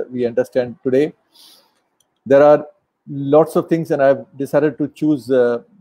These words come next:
few, uh, few instances, uh, in this short lecture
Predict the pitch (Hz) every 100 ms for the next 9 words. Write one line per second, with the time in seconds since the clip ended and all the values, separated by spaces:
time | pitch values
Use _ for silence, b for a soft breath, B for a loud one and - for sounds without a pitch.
0 | - - - 85 - - - 160 160 139
1 | 135 123 120 - _ - 151 151 135 135
2 | 147 135 131 143 120 - 120 113 110 113
3 | 117 117 - 120 - 120 - 127